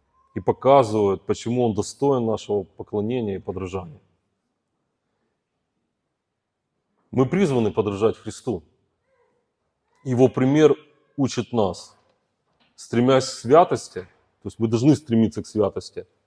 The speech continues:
но также любить грешников, но не грех. Любить грешников, но не грех.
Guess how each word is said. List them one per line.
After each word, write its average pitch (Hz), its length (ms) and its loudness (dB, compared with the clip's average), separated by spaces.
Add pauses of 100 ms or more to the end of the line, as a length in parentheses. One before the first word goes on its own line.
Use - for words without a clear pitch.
(1000)
но 98 160 -2
также 110 520 0 (680)
любить 98 400 -4
грешников, 120 640 -4 (420)
но 107 220 -2
не 127 120 0
грех. 117 280 2 (2000)
Любить 101 300 -8
грешников, 104 680 -6
но 104 80 -10
не 98 120 -10
грех. 95 220 -12